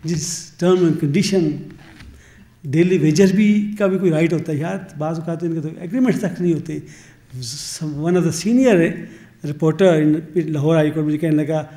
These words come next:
"तुमने कहा चार लाइन लिख के दे दो।" उसने कहा, "मैं लिख के दूंगा तो यहाँ से निकल जाऊँगा, यहाँ से निकल जाऊँगा, मुझे बाकी कोई नहीं रखेगा।" So हम जब बात करते हैं तो जर्नलिस्ट, जर्नलिस्ट, जर्नलिस्ट का बहुत ज़्यादा,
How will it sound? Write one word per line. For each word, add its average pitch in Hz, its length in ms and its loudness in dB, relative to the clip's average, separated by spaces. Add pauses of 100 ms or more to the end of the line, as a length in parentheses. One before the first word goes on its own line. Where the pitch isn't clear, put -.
(220)
"तुमने 160 160 -2
कहा 208 100 0
चार 180 280 0
लाइन 175 160 4
लिख 170 200 2
के 220 140 2
दे 156 120 2
दो।" 147 300 -2 (200)
उसने 170 180 -12
कहा, 170 220 -6
"मैं 165 120 -2
लिख 175 260 -2
के 185 100 0
दूंगा 160 280 2
तो 170 120 -2
यहाँ 151 260 2
से 180 120 0
निकल 175 240 2
जाऊँगा, 151 280 0
यहाँ 156 140 2
से 180 100 -2
निकल 180 220 2
जाऊँगा, 175 240 2
मुझे 180 140 4
बाकी 156 300 0
कोई 208 140 2
नहीं 165 100 0
रखेगा।" 143 360 -8 (500)
So 240 180 0
हम 196 160 2
जब 139 240 -4 (260)
बात 170 360 -2
करते 175 280 0
हैं 180 180 4
तो 180 80 0
जर्नलिस्ट, 160 440 2
जर्नलिस्ट, 170 760 -4
जर्नलिस्ट 233 360 0
का 220 80 -2
बहुत 190 260 2
ज़्यादा, 170 480 2